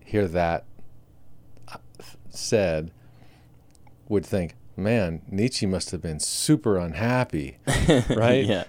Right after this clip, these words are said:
Speaker 1: Like, in his darkest hour, he must have written, <laughs> you know, about the evils of, of a thing that people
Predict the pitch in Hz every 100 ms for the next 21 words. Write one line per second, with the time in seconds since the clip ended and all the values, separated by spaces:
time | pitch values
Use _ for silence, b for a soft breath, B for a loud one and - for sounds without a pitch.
0 | - 107 107 104 90 80 110 110 - 107
1 | - 90 101 110 90 78 92 90 - 90
2 | 92 95 95 90 90 B B B B 131
3 | - 156 - 127 147 113 101 95 117 110
4 | 101 95 95 90 82 - B B B B
5 | B B - - 85 85 85 - - B
6 | B B - 101 - 104 104 104 92 87
7 | - - 165 - - 104 - 90 82 80